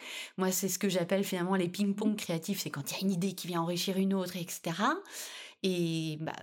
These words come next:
ça, c'est pas toujours évident, en fait, au départ, à, à, à faire, parce que on est souvent amoureux de son idée, on se dit, « Ah, mais non, mais mon idée, c'est la meilleure, et cetera. » Et de, de, de tout de suite,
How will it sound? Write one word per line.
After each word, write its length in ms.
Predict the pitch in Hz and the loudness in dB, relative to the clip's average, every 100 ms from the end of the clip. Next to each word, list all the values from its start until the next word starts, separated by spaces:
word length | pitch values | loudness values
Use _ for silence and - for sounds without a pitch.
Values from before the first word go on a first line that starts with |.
| - - | -14 -8
ça, 160 | - 453 | 0 2
c'est 160 | 440 | 2
pas 100 | 370 | 2
toujours 340 | 339 262 254 269 | 2 2 2 4
évident, 360 | 285 277 277 453 | 2 4 2 4
en 120 | 277 196 | 2 2
fait, 260 | 196 185 | 0 2
au 60 | 196 | 2
départ, 500 | 175 180 185 170 165 | 0 -2 -2 -4 0
à, 320 | 156 147 147 - - - - - | 0 0 -2 -2 -4 -4 -4 0
à, 60 | 180 - | 0 2
à 80 | 196 | 2
faire, 560 | 190 - 214 185 175 - | 4 4 4 2 0 -4
parce 180 | 160 | -4
que 220 | - 226 285 | 0 2 4
on 160 | 220 | 4
est 440 | 180 175 196 208 214 | 2 2 4 4 2
souvent 340 | - 254 349 | 2 2 4
amoureux 300 | 330 226 214 | 4 4 2
de 60 | 208 | 0
son 200 | - 165 | 0 0
idée, 400 | 170 175 233 277 269 | 0 0 2 4 2
on 60 | 202 | 0
se 40 | |
dit, « 140 | 180 226 | -2 -4
Ah, 80 | 254 | -2
mais 140 | 247 | -2
non, 140 | 220 | -4
mais 120 | 220 220 | -2 -2
mon 160 | 202 | 0
idée, 220 | 196 180 | -2 -2
c'est 180 | 180 - | -4 -4
la 120 | 160 | -2
meilleure, 320 | 156 165 180 185 | -2 -4 -2 -2
et 100 | 165 | -4
cetera. » 380 | - 165 202 269 - - - - - | -2 0 0 -2 -8 -10 -10 -4 0
Et 120 | 202 | 2
de, 320 | 196 196 190 | 4 4 2
de, 440 | 175 196 190 190 - | 2 2 4 0 0
de 80 | 196 | 0
tout 240 | 196 330 | 2 -2
de 60 | 392 | 2
suite, 540 | - - 311 320 - | 2 2 0 -2 -8